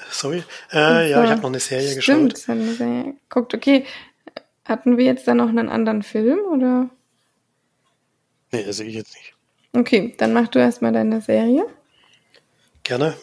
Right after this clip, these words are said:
Speaker 1: Ähm, bei Amazon Prime gibt's die, ist ganz neu rausgekommen, Solos. Und ist, glaub ich, eine Serie, die während der Pandemie entstanden ist. Macht zumindest so den Anschein, denn es ist eine Anthologieserie und es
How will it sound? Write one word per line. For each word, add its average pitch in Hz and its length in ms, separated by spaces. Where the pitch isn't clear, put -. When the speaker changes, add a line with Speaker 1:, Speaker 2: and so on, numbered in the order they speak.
Speaker 1:
Ähm, 151 480
bei 139 160
Amazon 143 400
Prime 139 320
gibt's 139 220
die, 139 280
ist - 120
ganz 131 320
neu 135 300
rausgekommen, 143 600
Solos. 143 880
Und 135 560
ist, - 140
glaub 147 240
ich, 143 120
eine 135 80
Serie, 139 340
die 127 260
während 135 280
der 123 160
Pandemie 127 440
entstanden 123 460
ist. - 360
Macht - 160
zumindest 135 260
so 131 60
den 123 80
Anschein, 151 460
denn 143 320
es - 160
ist - 120
eine 131 240
Anthologieserie 160 1000
und 143 160
es - 220